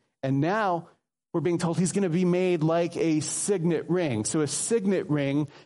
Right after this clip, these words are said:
is one of those rings that has a little picture on it. And when you stamp it into wax, it leaves an impression. So this is a signet ring. If you could, uh, see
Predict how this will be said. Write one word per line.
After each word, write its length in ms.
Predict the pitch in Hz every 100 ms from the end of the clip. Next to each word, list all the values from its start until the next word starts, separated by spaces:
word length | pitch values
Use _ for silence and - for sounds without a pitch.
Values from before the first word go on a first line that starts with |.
| _
is 160 | 165 135
one 160 | 165 170
of 60 |
those 260 | 151 156 131
rings 460 | 135 180 175 175
that 120 | 143 131
has 260 | 156 151
a 60 | 147
little 300 | 147 147 139
picture 600 | - 196 190 - 175 151
on 200 | 175 180
it. 360 | 190 185 - - _ _ _ _ _ _ _ _
And 200 | 156 147
when 140 | 151 156
you 120 | 151
stamp 460 | 147 - 185 180 185
it 100 | 170
into 220 | 160 156
wax, 540 | 135 156 190 208 -
it 100 | 165
leaves 300 | 147 156 139
an 80 | 151
impression. 680 | 135 131 175 185 180 123 107
So 140 | 143
this 220 | 143 175
is 120 | 160
a 60 | 139
signet 520 | - - 160 143 135
ring. 300 | 120 123 160
If 140 | 175 143
you 80 | 143
could, 240 | 139 117 - _ _ _ 143
uh, 240 | 127 -
see 500 | - - 180 156 147